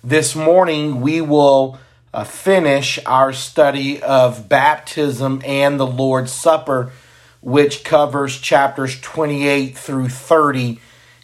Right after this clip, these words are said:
in the confession. Uh, in our examination of baptism last week, we proved from the scripture that the ordinance of baptism is only for believers.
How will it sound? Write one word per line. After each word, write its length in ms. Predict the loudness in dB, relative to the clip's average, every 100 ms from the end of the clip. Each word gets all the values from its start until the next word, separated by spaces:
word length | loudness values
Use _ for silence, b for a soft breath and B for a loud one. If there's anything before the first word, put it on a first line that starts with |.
| b
in 160 | -2 0
the 80 | -2
confession. 800 | -4 0 2 2 -2 -12 -16 _ _ _ _ _ b b b b b b
Uh, 120 | -20 -4
in 280 | 2 2 2
our 500 | 2 4 2 -2 -2
examination 1120 | -4 -4 -4 -2 -2 0 0 -2 -4 -8 -6
of 220 | -6 0
baptism 720 | 2 2 -2 -8 -10 -6 -6 0
last 420 | 2 2 0 -10
week, 460 | -10 -8 -8 -10 -16
we 500 | -8 -4 -4 -4 -10 B B B _
proved 500 | -4 0 2 2 -2
from 560 | -6 -4 2 4 2 -2
the 80 | -8
scripture 640 | -6 -2 -2 -2 -2 0
that 400 | 2 2 2 -2
the 160 | -10 -8 -2
ordinance 680 | 2 2 2 -4 -6 -4
of 180 | -4 0
baptism 800 | 0 0 -2 -8 -8 -8 -10 -12 b b b -4
is 200 | 0 2
only 320 | 2 2 -2
for 300 | 0 2 2
believers. 680 | 2 2 0 -2 -10 -18